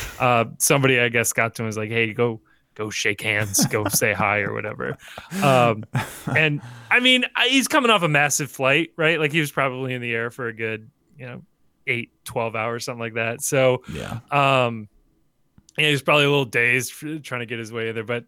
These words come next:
Speaker 1: no, once he started shaking hands and everything, he seemed like a, a really, like, genuinely nice guy. I mean, obviously can't really judge a guy in about four seconds, but, uh,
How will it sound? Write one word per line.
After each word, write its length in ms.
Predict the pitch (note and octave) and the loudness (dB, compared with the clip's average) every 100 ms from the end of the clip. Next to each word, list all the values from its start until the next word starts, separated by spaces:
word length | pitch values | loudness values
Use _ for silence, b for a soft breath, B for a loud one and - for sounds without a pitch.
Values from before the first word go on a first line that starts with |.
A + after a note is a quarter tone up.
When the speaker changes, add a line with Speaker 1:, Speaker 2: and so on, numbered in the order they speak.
| - | 0
Speaker 1:
no, 220 | F#3+ F3 | 4 4
once 180 | F3 G3 | 4 0
he 60 | |
started 220 | D#3+ F3 | 0 0
shaking 300 | - B2+ B2 | 2 0 0
hands 240 | A#2 B2 A#2+ | 0 0 -2
and 80 | A#2 | -6
everything, 280 | A2+ A2 | -4 -6
he 100 | A2 | -6
seemed 200 | A#2 C3 | -8 -8
like 120 | A#2+ A#2 | -8 -6
a, 240 | A2+ A#2+ - | -6 -8 -10
a 140 | C3+ | -8
really, 400 | B2 C3+ C3 B2 - | 0 2 2 0 -2
like, 220 | A#2+ G#2+ | -4 -4
genuinely 520 | - A#2+ A2+ A#2 A2+ | 0 0 0 -6 -6
nice 300 | G#2+ A2 A2 | -2 -2 -2
guy. 280 | - A2 G#2+ | -4 -2 0
I 60 | A2 | -2
mean, 200 | A#2 A#2+ B B B B | -8 -10 B B B B
obviously 340 | A2+ A2+ A#2+ | -8 -6 -4
can't 220 | A2+ A#2+ A2+ | -2 -2 0
really 300 | A#2+ A#2+ B2 _ | 0 0 -4 _
judge 260 | - C3 B2 | -4 -4 -2
a 20 | |
guy 240 | A#2 A2+ | -2 0
in 160 | A#2 A2+ | -2 -4
about 320 | G2+ C3 - | -6 -8 -8
four 280 | - D3+ C3 | -2 2 4
seconds, 580 | - C3+ B2 C3+ B2+ - | 4 4 2 2 0 -2
but, 300 | - A#2+ A#2+ | 0 2 4
uh, 260 | A#2+ A2+ | 4 4